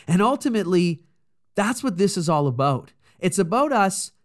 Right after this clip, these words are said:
taking back our lives getting back to some of the more mindful and basic experiences that we need in order to learn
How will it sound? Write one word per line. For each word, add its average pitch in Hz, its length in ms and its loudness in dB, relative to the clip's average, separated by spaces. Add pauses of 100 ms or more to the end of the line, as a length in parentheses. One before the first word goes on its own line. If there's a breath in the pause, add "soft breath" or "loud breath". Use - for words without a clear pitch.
(180)
taking 254 580 -6
back 160 380 -4
our 143 240 -2
lives 123 600 -4 (280)
getting 254 380 -2
back 196 340 -4
to 170 100 -8
some 180 280 -6
of 170 80 -4
the 170 80 -2
more 147 260 -4
mindful 226 800 -2
and 123 280 -6
basic 220 420 -4
experiences 160 920 -6 (220 soft breath)
that 180 220 0
we 202 160 -2
need 175 520 -4 (100)
in 143 140 -4
order 175 200 0
to 165 180 -8
learn 180 500 0